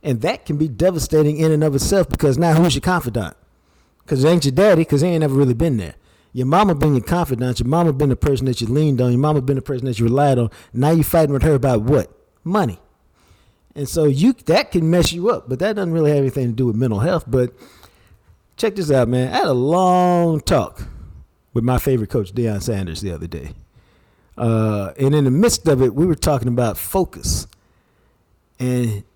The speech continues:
and I was like, "Well, h-, well, how do you do it? Because you s-, you act like it's no big deal." He says, "Well,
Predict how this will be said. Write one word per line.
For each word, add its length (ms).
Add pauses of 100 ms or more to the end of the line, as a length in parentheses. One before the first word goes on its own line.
(120)
and 560
I 80
was 160
like, 220
"Well, 140
h-, 240
well, 160
how 160
do 80
you 120
do 280
it? 100
Because 340
you 60
s-, 140
you 260
act 140
like 100
it's 100
no 140
big 180
deal." 260
He 120
says, 420 (360)
"Well, 340